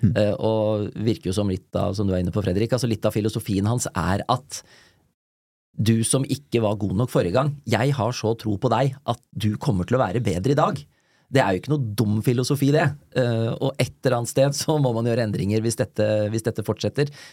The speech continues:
Speaker 2: Eh, men jeg var ikke veldig overrasket over at han ikke gjorde noen endringer, også fordi jeg tror ikke at laget hadde ikke framstått på noe veldig forskjellig måte hvis han hadde gjort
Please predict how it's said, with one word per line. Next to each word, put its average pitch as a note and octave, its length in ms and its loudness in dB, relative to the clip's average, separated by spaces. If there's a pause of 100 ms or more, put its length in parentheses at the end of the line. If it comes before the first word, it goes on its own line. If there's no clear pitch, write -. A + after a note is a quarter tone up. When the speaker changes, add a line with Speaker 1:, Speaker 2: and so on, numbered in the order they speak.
Speaker 2:
Eh, A#2 180 0
men A#2+ 160 0
jeg A#2+ 120 2
var A2 60 -6
ikke D3+ 120 0
veldig G#2 220 2
overrasket G2 340 -4
over G#2+ 140 -2
at - 80 -4
han G2+ 80 2
ikke F#2 240 -2
gjorde G2 260 0
noen G#2+ 140 2
endringer, F#2 340 0
også - 240 -2
fordi A2+ 160 2
jeg G2 140 -2
tror F#2 100 0
ikke G#2 220 0
at - 80 -14 (180)
laget G#2+ 400 2
hadde G2 160 0
ikke G2 160 -4
framstått F#2 680 -4
på F#2+ 260 0
noe G2 120 0
veldig F2 300 -2
forskjellig F#2+ 320 0
måte D#2 240 -4
hvis E2 160 -2
han E2 80 -2
hadde F2+ 220 0
gjort - 180 -10